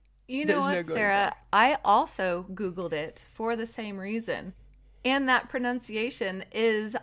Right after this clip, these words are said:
Speaker 1: on, like, some YouTube channel. And I was like, "Oh, man, maybe I'm wrong."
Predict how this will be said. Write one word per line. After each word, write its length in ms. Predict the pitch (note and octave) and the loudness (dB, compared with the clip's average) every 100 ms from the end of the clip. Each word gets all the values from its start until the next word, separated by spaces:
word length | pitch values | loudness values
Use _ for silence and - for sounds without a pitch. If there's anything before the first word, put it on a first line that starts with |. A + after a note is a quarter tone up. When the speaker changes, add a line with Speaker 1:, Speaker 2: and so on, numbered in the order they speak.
| G3 | -2
Speaker 1:
on, 260 | G#3 A3 | 0 0
like, 220 | F#3+ F#3 | -4 -6
some 240 | - G3+ A3 | -6 -2 0
YouTube 640 | G#3+ F#3+ C#4+ - G3+ F3 | 0 -2 -6 -4 -6 -6
channel. 360 | - E3+ D#3+ G3 | -6 -4 -4 -6
And 120 | G#3+ | -6
I 40 | G3 | -6
was 80 | G#3 | -8
like, 120 | - A3+ | -8 -4
"Oh, 120 | C4 | -2
man, 440 | G#3+ B3+ D4+ A#3+ | -2 0 -2 -2
maybe 360 | B3 C#4 D4 C#4 | -2 -2 -4 -6
I'm 280 | F3 A#3 D#4 | -6 -6 -2
wrong." 280 | F#3+ D#3 | -2 -2